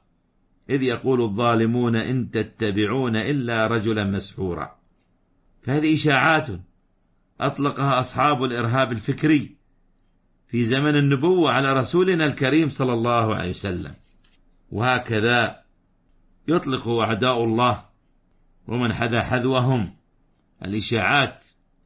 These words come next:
على العلماء وعلى أولياء الله الصالحين لصد الناس عن دعوة الإسلام.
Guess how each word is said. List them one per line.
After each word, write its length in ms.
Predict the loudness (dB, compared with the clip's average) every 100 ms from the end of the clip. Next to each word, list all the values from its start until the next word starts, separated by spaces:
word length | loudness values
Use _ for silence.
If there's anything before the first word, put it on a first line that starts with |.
| _ _ _ _ _
على 480 | -4 -2 0 0 -2 -6
العلماء 800 | -4 -2 0 0 0 0 -4 -14
وعلى 400 | -8 -4 -2 0
أولياء 560 | 0 0 0 0 0 -2
الله 400 | 0 0 0 -2
الصالحين 880 | -4 -2 -2 0 2 4 2 -2 -16 _ _ _ _ _ _ -20 -20 _ -4
لصد 400 | -2 0 -2 -2
الناس 400 | -2 0 0 -2
عن 240 | -2 -2
دعوة 300 | 0 0 -2 -2
الإسلام. 480 | -6 -6 -6 -6